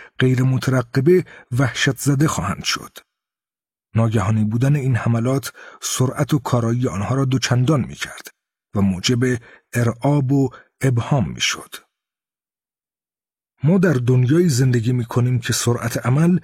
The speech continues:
بالاتر از هر چیزی و سریعتر عمل کردن از رقیب، یکی از مهارت‌های بازی است. اما بیشتر مردم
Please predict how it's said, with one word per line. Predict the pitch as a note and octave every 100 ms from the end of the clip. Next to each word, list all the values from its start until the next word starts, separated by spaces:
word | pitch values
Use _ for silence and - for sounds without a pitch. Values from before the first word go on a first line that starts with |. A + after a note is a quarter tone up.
| - _
بالاتر | B2 C3 C3+ B2+ F3+ E3
از | A#2
هر | - A2+
چیزی | - C#3+ A#2+ B2 C#3+ - - _
و | B2+
سریعتر | A#2 - C3 C3+ - B2+
عمل | C3+ C3 C3
کردن | - B2+ B2+ G3
از | C#3+ G#2+
رقیب، | G2 B2+ D3+ C#3 - - _
یکی | C3+ C#3 F3+
از | E3 C3
مهارت‌های | B2+ A2+ B2 A#2 E3 D3
بازی | A#2 A2 G2 G#2+
است. | - - - - _ _ _ _ _ _ _ _
اما | A#2 A#2+
بیشتر | A#2+ C#3 - - F#3+
مردم | B2 G2 F#2+ C#3 D#3